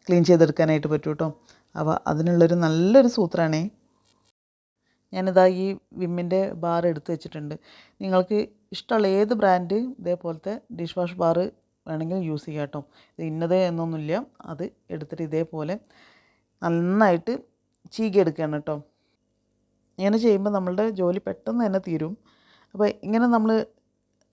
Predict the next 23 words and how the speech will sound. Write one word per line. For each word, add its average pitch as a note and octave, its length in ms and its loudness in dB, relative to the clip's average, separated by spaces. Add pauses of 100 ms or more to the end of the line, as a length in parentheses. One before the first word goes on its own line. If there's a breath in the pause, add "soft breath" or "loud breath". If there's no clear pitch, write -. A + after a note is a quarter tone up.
ആ, F3+ 40 -6 (220)
പൊടിച്ചെടുത്തിട്ടുള്ള F3+ 760 0 (180)
ഈ F#3+ 140 -4
സോപ്പ് F3 340 -2
നമുക്കൊരു F#3+ 340 -6 (520 soft breath)
വേറൊരു F#3+ 420 6
പാത്രത്തിലേക്ക് E3+ 680 -6
മാറ്റാം. - 280 -8 (1800 soft breath)
ഞാൻ F3+ 140 0
ദാ E3+ 140 8
ഇതേപോലത്തെ E3+ 460 2
ഒരു E3 100 -6
പാത്രത്തിലേക്ക് D#3 640 0
മാറ്റിയിട്ടുണ്ട്. D3+ 500 -2 (380 soft breath)
ഇനി B3 180 6
നമുക്ക് F3 300 2
വേണ്ടത് D#3 280 2 (420)
ഒരു G3+ 200 4
ലിറ്റർ F3 340 -2
വെള്ളം, C#3+ 280 2 (200)
ഇല്ലെങ്കിൽ D#3+ 320 -2
അതിൽ E3 140 0 (140)
കമ്മി E3+ 260 2